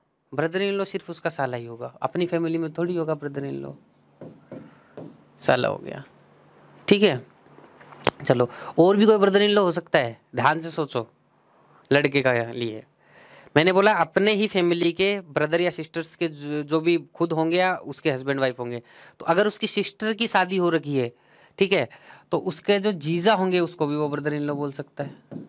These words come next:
ठीक है ना? वो हो गए। इसके अलावा आ जाओ, अब इतना साडू और इतना डिटेल में नहीं जाने, वो कभी आएगा तो हम देखेंगे। generally यही रिलेशन पूछता है। अगर किसी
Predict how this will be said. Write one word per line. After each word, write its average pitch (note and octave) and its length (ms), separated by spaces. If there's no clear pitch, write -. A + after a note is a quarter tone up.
ठीक E3 120
है G3 80
ना? A3 200
वो C3 80
हो B2 200
गए। B2+ 220
इसके C3 240
अलावा C3+ 260
आ B2+ 40
जाओ, B2+ 180
अब D3 120
इतना E3 220
साडू D3 420
और D3 200
इतना E3 240
डिटेल C#3+ 320
में C#3+ 60
नहीं C3 100
जाने, C#3 180
वो E3+ 120
कभी C#3 280
आएगा C3 240
तो D3+ 80
हम D#3 100
देखेंगे। C3 360
generally D#3+ 300
यही E3 180
रिलेशन C3+ 360
पूछता A#2+ 340
है। B2+ 100
अगर G3+ 220
किसी A3+ 480